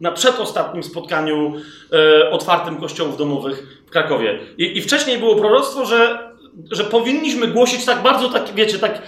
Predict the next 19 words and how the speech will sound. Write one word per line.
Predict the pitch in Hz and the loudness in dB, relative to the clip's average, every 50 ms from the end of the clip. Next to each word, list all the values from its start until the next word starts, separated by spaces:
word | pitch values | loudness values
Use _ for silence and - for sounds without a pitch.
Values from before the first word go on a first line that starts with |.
| - - - | -18 -6 -2
tak | - 214 214 - - | -2 -2 -2 -2 -2
prosto, | - 285 311 302 302 - 202 196 202 - - - - - | 0 2 2 2 2 0 0 -2 -2 -2 -6 -12 -14 -16
pi-, | - - - - - | -16 -16 -14 -2 2
podstawową | 254 247 247 - - 254 240 247 277 277 254 247 240 | 4 4 4 4 0 -2 -2 0 0 0 -2 -2 0
Ewangelię | 226 202 220 214 208 220 226 202 180 180 185 | 0 2 2 4 4 4 4 4 2 0 -2
o | 180 | -4
zbawieniu | 156 165 185 160 170 170 165 160 | -2 0 2 2 2 0 -2 -2
w | 143 | -4
Jezusie. | 151 147 135 135 - - 110 - - - - _ _ _ _ _ _ _ _ _ _ _ _ - | -4 -4 -4 -6 -6 -8 -10 -12 -12 -14 -20 _ _ _ _ _ _ _ _ _ _ _ _ -4
Że | 156 208 | -2 0
będą | 208 269 320 294 269 247 226 | 2 2 2 2 0 0 0
ludzie, | 240 302 339 - - 196 180 | 0 0 0 0 0 0 -2
że | 196 | 0
będzie | 196 208 233 220 240 240 | 0 -2 -2 -2 -2 -2
na | 240 254 | -2 -2
tyle | - 349 311 277 - | -2 -2 -2 -2 -2
dużo | 214 226 196 214 | -2 0 0 0
ludzi, | 202 - 170 160 247 285 | 0 0 -2 -2 -2 0
że, | 277 285 269 277 269 277 | 2 4 4 4 2 0